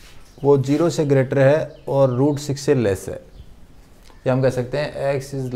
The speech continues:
lies between open interval zero to root, root six। तो given equations को लेके चलते हैं, हमें solve करना है, prove नहीं करना। तो जब भी solve करना होता है तो complete equation लेके चलते हैं।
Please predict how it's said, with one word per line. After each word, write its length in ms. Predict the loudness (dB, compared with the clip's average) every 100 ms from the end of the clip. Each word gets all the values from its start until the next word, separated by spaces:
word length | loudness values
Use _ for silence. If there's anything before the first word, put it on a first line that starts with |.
| -2
lies 220 | -2 -2
between 340 | -4 -4 -6 -6 -6
open 200 | -4 -4
interval 380 | -4 -2 -2 -2
zero 240 | -2 -2 -2
to 100 | -2
root, 240 | -4 -6 -10 -8
root 200 | -6 -8
six। 280 | -12 -12 -18 -20 _ _ -20 -20 -20 -20 -20 -20 -20 -20 -20 -20 -20 -20 -20 -20 -20 -12 -6
तो 80 | -6 -2
given 240 | -2 0
equations 480 | -2 -4 -4 -6 -6
को 120 | -4
लेके 140 | -2 -2
चलते 320 | -4 -6 -6
हैं, 300 | -6 -8 -16 -20 -20 -20 -20 -8
हमें 240 | -4 0 -2
solve 420 | 0 4 4 4
करना 220 | 2 2
है, 200 | 0 -2 -6 -8
prove 220 | -4 -2
नहीं 140 | 0 0
करना। 300 | -2 -2 -4 -8 -18 -18 -18 -18 -20 -20 -16 -10
तो 80 |
जब 180 | -2 0
भी 80 | 0
solve 260 | 2 2 2
करना 180 | 0 -2
होता 180 | -2
है 60 | -4
तो 80 | -4
complete 380 | -4 -2 -2 -2
equation 260 | -2 0
लेके 160 | -2 -2
चलते 300 | -2 -2 -4
हैं। 400 | -4 -6 -14